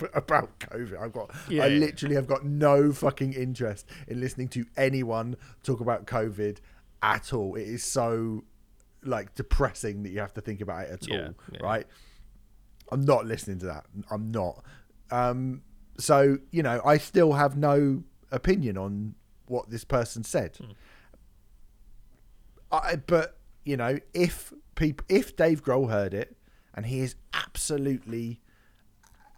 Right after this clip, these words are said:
Speaker 1: apoplectically affronted by it to the point that he doesn't want to share a platform with it, then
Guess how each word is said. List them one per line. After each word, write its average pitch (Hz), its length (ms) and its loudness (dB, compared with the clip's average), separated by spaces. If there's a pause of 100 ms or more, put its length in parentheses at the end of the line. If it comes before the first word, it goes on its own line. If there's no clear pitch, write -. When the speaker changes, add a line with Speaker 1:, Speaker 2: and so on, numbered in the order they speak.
(400)
Speaker 1:
apoplectically 139 1200 -4 (880)
affronted 139 680 -2
by 92 240 -4
it - 160 -8
to - 80 -12
the 117 60 -8
point 117 200 -6
that 101 100 -10
he 120 120 -8
doesn't 120 380 -6
want 113 140 -10
to - 60 -16
share 110 200 -8
a 101 40 -8
platform - 360 -12
with 87 120 -8
it, - 140 -10 (640)
then 143 440 -2